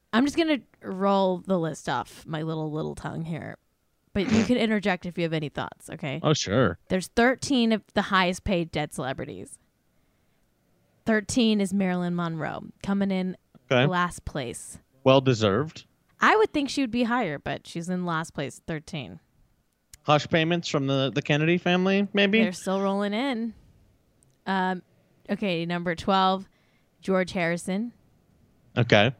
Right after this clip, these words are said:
Speaker 1: You know, that's, he's a Beatle, so
Speaker 2: Oh, yeah, man.
Speaker 1: he's making
Speaker 2: Yeah.
Speaker 1: money. Uh, I mean, he's dead, but he's making money.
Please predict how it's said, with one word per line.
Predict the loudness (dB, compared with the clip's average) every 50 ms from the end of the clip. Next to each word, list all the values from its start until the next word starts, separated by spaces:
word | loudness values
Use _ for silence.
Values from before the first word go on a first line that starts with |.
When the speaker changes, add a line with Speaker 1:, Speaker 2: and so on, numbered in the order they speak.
| _
Speaker 1:
You | -10 -8 -8
know, | -6 -8 -8
that's, | -10 -10 -12 -16 -20 -20 -20 _ _ _
he's | -8 -6 -6 -6
a | -6
Beatle, | -6 -6 -6 -6 -6 -8 -10 -12 -16
so | -18 -18 -18 -18 -18 -18 -20 _ _ _ -2
Speaker 2:
Oh, | 0 4 4
yeah, | 6 6 6
man. | 6 4 2 -2
Speaker 1:
he's | -6 -10 -6
making | -2 0 0 0
Speaker 2:
Yeah. | 0 -2
Speaker 1:
money. | -4 -6 -8 -12 -16 -20 _ _ _ _ _ _ _ _
Uh, | -4 -2 -2 0 0 -2 -2 -2 -2 -4 -6 -8 _ _ _ -8
I | -6
mean, | -4 -4 -6
he's | -8 -8 -6
dead, | -4 -4 -4 -6 -10 -14 -12
but | -12
he's | -12 -10 -10
making | -12 -12 -12 -12
money. | -12 -12 -12 -14 -18 -20